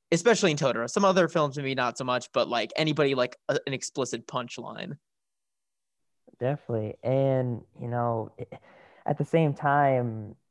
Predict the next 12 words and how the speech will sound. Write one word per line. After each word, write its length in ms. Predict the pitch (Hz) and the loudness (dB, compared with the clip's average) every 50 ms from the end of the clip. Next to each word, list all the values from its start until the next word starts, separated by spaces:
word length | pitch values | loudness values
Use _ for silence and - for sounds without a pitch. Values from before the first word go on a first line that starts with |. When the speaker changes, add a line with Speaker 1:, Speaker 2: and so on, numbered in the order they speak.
| _ _ _ - | _ _ _ -12
Speaker 2:
you 80 | 131 127 | -8 -6
know, 80 | 123 | -4
there 120 | 117 131 143 | 0 2 4
is, 300 | 147 175 214 233 190 - | 4 4 4 4 2 2
there 180 | 151 165 190 220 | 2 4 4 4
is 140 | 214 170 156 | 4 2 0
a 40 | |
pretty 320 | 135 - - - 160 147 139 | -2 -2 -2 0 0 0 0
serious 400 | - - 151 143 135 127 123 127 | 0 0 0 2 0 0 0 0
attitude. 400 | 120 123 120 120 - 120 - - | 0 0 0 -2 -6 -6 -2 2
At 120 | 151 160 | 2 4
least 280 | 190 196 180 - - | 4 4 2 0 -4